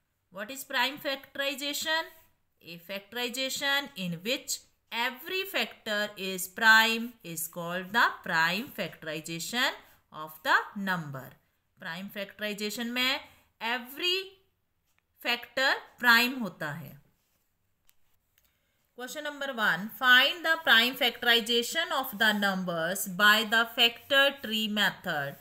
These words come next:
Question is twenty-seven। Twenty-seven comes in the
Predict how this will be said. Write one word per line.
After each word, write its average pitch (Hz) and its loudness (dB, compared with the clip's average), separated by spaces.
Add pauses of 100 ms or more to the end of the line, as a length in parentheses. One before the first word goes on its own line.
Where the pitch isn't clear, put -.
(400)
Question 226 -6
is 226 -2
twenty-seven। 240 4 (1000)
Twenty-seven 247 0
comes 247 2
in 220 -4
the 180 2